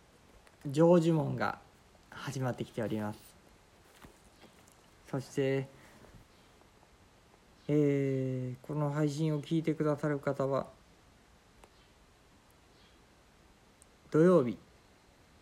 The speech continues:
うん、一昨日になるんですかね。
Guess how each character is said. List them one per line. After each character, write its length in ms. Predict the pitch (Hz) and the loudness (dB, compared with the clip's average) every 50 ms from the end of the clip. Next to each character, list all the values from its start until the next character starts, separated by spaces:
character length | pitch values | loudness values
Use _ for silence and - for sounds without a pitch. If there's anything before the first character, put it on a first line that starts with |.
| - - - - | -20 -20 -10 -6
う 60 | 143 | -4
ん、 200 | 139 131 123 123 - - - - - - - - - - - - - - - - - - - - - | -2 -2 -2 -4 -8 -12 -20 -20 -20 -20 -20 -20 -20 -20 -20 -20 -20 -20 -20 -20 -20 -20 -20 -4 -4
一 120 | 147 156 | -2 0
昨 180 | 180 175 220 214 | 2 4 4 4
日 60 | 220 | 6
に 80 | 202 165 | 6 4
な 100 | 139 120 | 2 0
る 80 | 113 | -2
ん 40 | - | -4
で 100 | - 110 | -8 -10
す 80 | - - | -10 -10
か 100 | 110 117 | -6 -4
ね。 160 | 147 165 | -4 -4